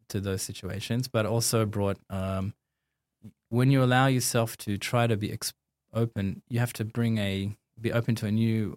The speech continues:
I guess you'd call it a spiritual vocabulary. So, you know, uh, if you just try and bring words you already have association with, it's hard to break away from that.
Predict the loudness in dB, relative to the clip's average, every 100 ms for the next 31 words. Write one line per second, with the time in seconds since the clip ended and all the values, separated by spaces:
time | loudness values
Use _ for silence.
0 | -8 -4 -4 -4 -4 -6 -6 -6 -6 -2
1 | 0 0 -2 -4 -2 -2 -2 -2 -2 -4
2 | -6 -10 -2 0 0 -2 _ _ _ -6
3 | -2 -2 -2 -6 -6 -4 -6 -8 -14 _
4 | -8 -2 2 4 2 2 2 2 2 2
5 | 2 2 2 4 2 2 2 2 0 0
6 | -4 -4 -4 -4 -4 -4 -2 0 2 2
7 | 2 0 -2 -2 -6 -10 -10